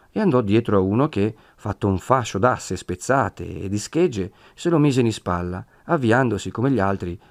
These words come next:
per la strada che costeggia il fianco settentrionale del Duomo, e ha preso nome dagli scalini che c'erano,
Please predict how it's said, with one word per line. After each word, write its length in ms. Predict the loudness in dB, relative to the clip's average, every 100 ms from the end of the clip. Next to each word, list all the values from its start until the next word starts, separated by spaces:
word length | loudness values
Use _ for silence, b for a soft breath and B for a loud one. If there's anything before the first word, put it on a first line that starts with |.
| b
per 140 | 0
la 100 | 0
strada 300 | 2 2 2
che 140 | 0
costeggia 420 | -2 -4 -4 -2 -2
il 60 |
fianco 420 | -2 0 0 -2
settentrionale 720 | -6 -4 -2 0 2 2 2 2
del 160 | 0
Duomo, 460 | 0 -2 -2 -6 -10 b
e 120 | -2
ha 40 | 2
preso 280 | 2 4
nome 200 | 4 4
dagli 240 | 4 4 2
scalini 460 | 2 2 4 4
che 100 | 4
c'erano, 540 | 0 2 0 0 -4